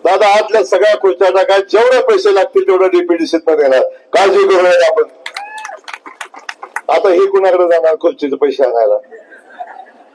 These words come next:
नगरपालिकेची खुर्ची जप्त करायची परत. तर शेवटी एक लक्षात घ्या, बाभळीच्या झाडाखाली कुणीही जात नाही.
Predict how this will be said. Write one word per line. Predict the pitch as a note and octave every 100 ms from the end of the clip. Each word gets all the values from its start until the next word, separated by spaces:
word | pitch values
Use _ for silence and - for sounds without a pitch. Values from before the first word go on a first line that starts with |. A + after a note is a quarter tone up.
| - - - - - - - - - - - - - - - - - - - -
नगरपालिकेची | D3+ F3 F#3 F#3 F3+ F#3 F#3 F#3
खुर्ची | F3 E3+ F4+ F#4
जप्त | - -
करायची | D#3 E3+ D#3
परत. | D3+ D3+ D3 - - _ - - - - _ - - - _ _ F#5+ A5+ _ - - _ - - -
तर | B3 C4
शेवटी | C#4 C4+ C#4+
एक | B3 D4+ D#4
लक्षात | C4+ C4+ C4 F#4+
घ्या, | E3+ C#3 - _ _ _ _ _ _ _ _ _ _ _ -
बाभळीच्या | E3+ F3 G3+ G#3 G#3 G3+
झाडाखाली | G3 D#3+ E3+ F3 E3+ D#3+ F3+ G3
कुणीही | - D#3+ E3+ D#3+ F3
जात | F3 D3+ F#3+ B3 - - - _ _ _ _ _ _ -
नाही. | C3 C3